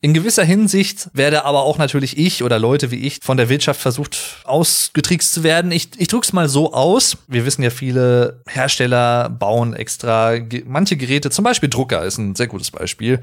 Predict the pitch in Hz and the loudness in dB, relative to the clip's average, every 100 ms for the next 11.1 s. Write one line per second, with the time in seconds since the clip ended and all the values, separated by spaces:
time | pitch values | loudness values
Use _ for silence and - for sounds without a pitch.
0 | 139 123 139 156 165 - 127 113 - 131 | -4 0 4 4 2 -4 -2 0 0 -2
1 | 117 113 - 123 113 107 120 127 127 120 | -2 -2 -2 -2 0 0 0 -2 -4 -6
2 | - 120 110 98 113 117 - - 104 87 | -2 -2 -2 -2 0 0 0 -4 -4 0
3 | 87 90 85 87 92 107 120 113 - 107 | 0 -2 -4 -4 -2 0 0 -2 -4 -6
4 | - 95 - 104 - 98 104 101 151 - | -6 -8 -6 -8 -8 -6 -4 -2 -2 -4
5 | - - 127 120 123 123 120 123 131 123 | -6 -4 -2 0 0 0 0 -2 0 -2
6 | - 117 104 101 113 107 107 110 110 - | -2 -2 0 -2 -2 -2 0 0 -2 -6
7 | 107 147 - 131 147 160 113 127 262 - | -2 -2 -2 0 2 0 -2 -2 -4 -4
8 | 123 254 226 - 110 110 - - - 107 | -2 0 0 -2 -2 -2 -2 -8 -4 -2
9 | 101 - - - 127 170 175 135 - 156 | -2 -4 -12 -4 0 2 0 -2 0 0
10 | 196 156 - 139 143 131 127 139 123 139 | 2 0 -2 -2 -2 -2 -2 -2 0 -2